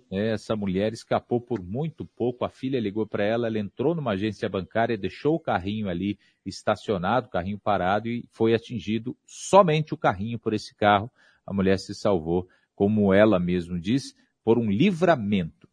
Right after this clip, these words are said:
né? Que história aí, aí você ouviu com a Jéssica da C B N Cascavel. E um médico aqui do Paraná que pediu maconha e agrediu um paciente também mordeu e fez ofensas racistas contra policiais.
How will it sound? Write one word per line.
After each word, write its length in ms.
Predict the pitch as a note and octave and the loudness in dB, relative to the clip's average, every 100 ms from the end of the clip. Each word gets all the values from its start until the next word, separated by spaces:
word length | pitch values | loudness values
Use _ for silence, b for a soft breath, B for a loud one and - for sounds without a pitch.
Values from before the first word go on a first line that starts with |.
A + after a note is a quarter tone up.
| - | -14
né? 160 | A2+ A#2+ | -14 -12
Que 80 | - | -14
história 480 | - - F2+ F2+ | -14 -6 -4 -2
aí, 180 | D#2+ D#2 - _ - | -4 -6 -10 _ -12
aí 140 | E2+ | -10
você 300 | D#2 E2 - | -8 -8 -6
ouviu 360 | E2+ D#2 D#2+ E2 _ _ | -6 -4 -8 -8 _ _
com 180 | F2+ | -2
a 60 | F2+ | -2
Jéssica 360 | D#2 E2 - - | 0 -4 -4 -4
da 140 | E2 | -4
C 160 | - F2+ | -4 -2
B 140 | E2 | -2
N 120 | D#2+ | -2
Cascavel. 580 | E2 F2 - A#2 - - - _ B B B B | -4 -6 2 2 2 -4 -12 _ B B B B
E 140 | F3 | 2
um 80 | C4+ | 4
médico 440 | B3+ F#3+ F3+ C#3+ D#3 | 6 6 6 4 0
aqui 200 | C3+ D3+ | 2 0
do 120 | C3 | 4
Paraná 680 | D3 C3+ G#2+ G#2 A#2+ E3 D#3 _ | 6 8 6 4 4 2 -2 _
que 140 | F#3 | -6
pediu 480 | E3+ F3+ A2+ A#2 A2+ | 0 -2 0 0 0
maconha 1120 | A2 D3 F#3+ - - E3+ G3+ E3 A2 F2+ D#2+ | 2 2 2 0 0 4 6 4 2 -2 -4
e 140 | - D#3 | 2 6
agrediu 720 | F#3 E3 F3 A#2+ A2 G3+ B3 | 6 6 4 2 0 0 2
um 100 | G3 | 0
paciente 1000 | E3+ D#3 - C#3 A#2+ D3+ F#3 - G3+ F#3+ _ _ _ | 2 0 0 -2 0 0 -2 -4 -6 -8 _ _ _
também 500 | _ B3+ G3+ B2 C#3 | _ 2 4 4 4
mordeu 880 | C#3 D3+ G3+ G#3 A#2+ A#2 C#3+ E3+ A#3 - | 2 6 6 6 2 2 4 6 2 0
e 100 | G#3+ | -6
fez 500 | D3+ - F3+ G#3 F3 | -6 0 2 2 0
ofensas 720 | D#3+ - - E3+ A3 - D#3 | -2 -2 -4 -4 -2 -4 -4
racistas 640 | B2 - - C#3 - B2 | -4 -4 -8 -8 -8 -10
contra 340 | - C3 B2 | -6 -6 -4
policiais. 800 | A#2+ C#3 B2+ A#2 A2 E2+ D2+ - | -6 -4 -4 -4 -2 -2 -4 -14